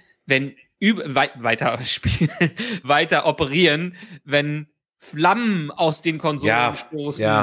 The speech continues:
Speaker 1: und
Speaker 2: ja.
Speaker 1: wenn nicht jemand von den Flammen, von der Verpuffung
Speaker 2: Ja.
Speaker 1: umgeworfen wird,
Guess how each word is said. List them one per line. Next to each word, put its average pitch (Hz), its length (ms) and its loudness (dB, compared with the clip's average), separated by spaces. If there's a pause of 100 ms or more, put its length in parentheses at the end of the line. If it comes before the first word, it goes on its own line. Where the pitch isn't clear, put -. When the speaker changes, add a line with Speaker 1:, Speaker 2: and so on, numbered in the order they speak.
Speaker 1:
und 175 280 -2
Speaker 2:
ja. - 60 2 (120)
Speaker 1:
wenn 170 100 -2
nicht 190 280 -2
jemand 180 260 0
von 170 180 0
den 156 180 0
Flammen, 180 840 -2
von 175 140 0
der 170 80 2
Verpuffung 202 560 2
Speaker 2:
Ja. 175 60 -10
Speaker 1:
umgeworfen 143 680 2
wird, 131 280 2